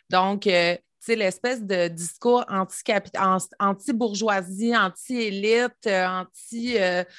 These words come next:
euh, comment ça se fait qu'il y a du monde, euh, il y a un bas pourcentage, euh, qui a, qui a la chance de tout avoir, puis pas nous. Donc, euh, tu sais, ju-, juste, euh, Yannick, si, si c'était ça, juste me confirmer que ça, c'était, on allait dans le même sens.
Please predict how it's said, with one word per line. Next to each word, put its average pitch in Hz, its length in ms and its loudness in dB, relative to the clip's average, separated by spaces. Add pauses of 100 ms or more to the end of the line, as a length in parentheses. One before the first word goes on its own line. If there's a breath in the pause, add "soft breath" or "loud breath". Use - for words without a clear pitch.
(240 loud breath)
euh, 180 100 2
comment 202 300 2
ça 202 180 2
se 190 100 -8
fait 240 200 -4
qu'il 185 300 0
y 180 80 -4
a 175 60 -4
du 175 140 -8
monde, 202 320 -2
euh, 175 140 -2
il 170 60 -4
y 175 40 0
a 175 80 2
un 175 160 2
bas 196 280 0
pourcentage, 208 840 0
euh, 180 200 2
qui 185 200 -4
a, 175 200 2
qui 190 100 -6
a 175 60 0
la 170 160 0
chance 214 320 -2
de 196 100 -2
tout 202 220 -4
avoir, 202 500 -2
puis 208 140 -6
pas 190 260 -2
nous. 220 320 0 (380 loud breath)
Donc, 180 340 -4
euh, 165 840 2 (120)
tu 208 80 -2
sais, 190 180 0
ju-, 180 220 -10
juste, 202 340 -4
euh, 185 120 2
Yannick, 180 520 0
si, 180 240 -4
si - 240 -6
c'était 185 240 2
ça, 220 320 2
juste 196 220 -4
me 202 100 -2
confirmer 185 480 -4
que 208 80 -20
ça, 175 140 0
c'était, 170 460 -4
on 170 180 -2
allait 180 180 0
dans 196 120 4
le 185 60 0
même 185 200 0
sens. 285 280 -2